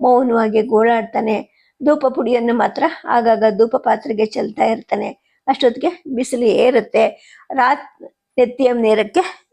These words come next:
ಬರ್ತಾನೆ, ಅಂದ್ರೆ ನಡು ಮಧ್ಯಾಹ್ನ ಆಗಿರುತ್ತೆ. ಬಿಸಿಲು ಬಾಡದ ಮೇಲೆ ವಿಸರ್ಜನೆ ಕ್ರಮ ಮಾಡ್ಬೇಕು. ಆ ನಂತರ ಬಾಹ್ಯ ಲೇಪನ ಮಾಡ್ಬೇಕು.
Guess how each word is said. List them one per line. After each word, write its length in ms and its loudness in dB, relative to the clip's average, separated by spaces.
ಬರ್ತಾನೆ, 440 0
ಅಂದ್ರೆ 420 -2
ನಡು 280 2
ಮಧ್ಯಾಹ್ನ 480 -2
ಆಗಿರುತ್ತೆ. 680 -2
ಬಿಸಿಲು 360 4
ಬಾಡದ 460 2
ಮೇಲೆ 220 4
ವಿಸರ್ಜನೆ 560 0
ಕ್ರಮ 340 -2
ಮಾಡ್ಬೇಕು. 680 -4
ಆ 180 2
ನಂತರ 360 0
ಬಾಹ್ಯ 380 0
ಲೇಪನ 420 0
ಮಾಡ್ಬೇಕು. 760 -4